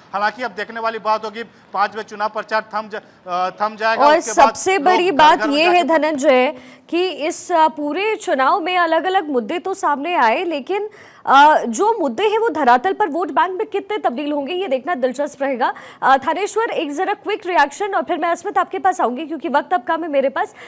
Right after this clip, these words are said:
Speaker 2: अ, थानेश्वर, पंजाब में माहौल कैसा आपको नजर आ रहा है, क्योंकि पंजाब की सीटों को साधना बहुत जरूरी है बीजेपी के लिए, न केवल इस चुनाव के लिए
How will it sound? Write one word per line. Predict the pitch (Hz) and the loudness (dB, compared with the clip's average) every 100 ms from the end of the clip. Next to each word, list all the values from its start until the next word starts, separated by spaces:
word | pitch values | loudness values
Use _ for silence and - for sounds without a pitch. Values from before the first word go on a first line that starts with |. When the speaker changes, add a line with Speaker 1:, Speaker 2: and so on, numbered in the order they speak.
| - - | -14 2
Speaker 2:
अ, | 262 285 | 6 6
थानेश्वर, | 285 311 370 440 480 - | 4 -2 -2 -4 -4 -2
पंजाब | 320 285 240 330 392 381 - | 0 0 2 4 4 2 -4
में | 440 453 359 | -4 -2 -2
माहौल | 311 311 415 | 0 0 0
कैसा | 415 349 349 | 0 0 2
आपको | 320 - 247 | -2 0 -4
नजर | 202 196 180 | -4 -4 -4
आ | |
रहा | 147 | -6
है, | 175 | -8
क्योंकि | 240 359 349 440 - - _ | -6 -4 -2 -2 -4 -20 _
पंजाब | 294 262 285 330 403 - | 2 4 4 4 4 0
की | 403 | -2
सीटों | - 269 381 | -2 -4 -4
को | 403 403 | -6 -6
साधना | - 233 240 370 | 0 0 0 -2
बहुत | 320 403 - | 0 0 0
जरूरी | 226 233 226 359 415 | -2 0 2 2 2
है | 403 | 2
बीजेपी | 320 359 277 | -2 -4 -4
के | - 277 | -4 -4
लिए, | 349 - - - | -6 -8 -18 -6
न | 269 302 359 | 0 2 4
केवल | 427 415 | 2 2
इस | 440 - | 0 -2
चुनाव | 370 320 392 | 0 2 2
के | 392 | 0
लिए | 240 | 0